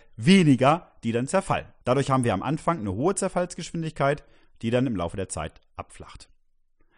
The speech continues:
Da ist diese Größe Halbwertszeit sehr wichtig, weil das uns ein handliches Maß dafür liefert, diesen Prozess zeitlich einordnen zu können. Und nun ist das so, dass es viele radioaktive Elemente gibt,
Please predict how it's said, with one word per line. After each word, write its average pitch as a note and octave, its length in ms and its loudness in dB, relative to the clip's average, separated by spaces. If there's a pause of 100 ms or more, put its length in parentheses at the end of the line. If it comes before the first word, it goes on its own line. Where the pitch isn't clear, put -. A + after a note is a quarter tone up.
(240)
Da G3 280 6
ist - 300 -4
diese C#3 140 -4
Größe C#3 460 0
Halbwertszeit G2 880 -2
sehr D#2 220 -12
wichtig, - 420 -16
weil F2+ 160 -6
das C#3+ 240 -2
uns D#3+ 420 -4
ein A2 160 -4
handliches F#3 560 -4
Maß C#3 380 2
dafür G2 260 -6
liefert, B2+ 520 -4 (260)
diesen D3+ 220 -6
Prozess D#3+ 540 -4
zeitlich C3+ 500 -6
einordnen A2 540 0
zu - 140 -12
können. - 300 -16 (840)
Und A3+ 140 -2
nun D3 80 6
ist A3 140 2
das A#3+ 160 0
so, G#3+ 160 -2
dass B2 220 2
es E3 220 -6
viele B2 300 2
radioaktive G2+ 500 -2
Elemente E2+ 420 -6
gibt, G#3+ 280 -2